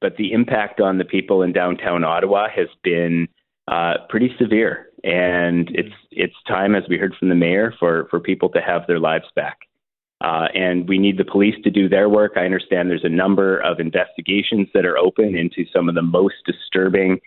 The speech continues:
uh, incidents coming out of this event. Uh, they've opened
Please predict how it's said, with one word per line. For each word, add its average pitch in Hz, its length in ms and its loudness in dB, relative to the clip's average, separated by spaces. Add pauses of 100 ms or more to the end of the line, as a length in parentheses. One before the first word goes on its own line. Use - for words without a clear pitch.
(280)
uh, 85 140 -2 (100)
incidents 110 600 -2
coming 95 280 2
out 92 160 4
of 104 80 -2
this 104 220 0
event. 104 340 0 (520)
Uh, - 200 0
they've 87 180 -6
opened 92 560 2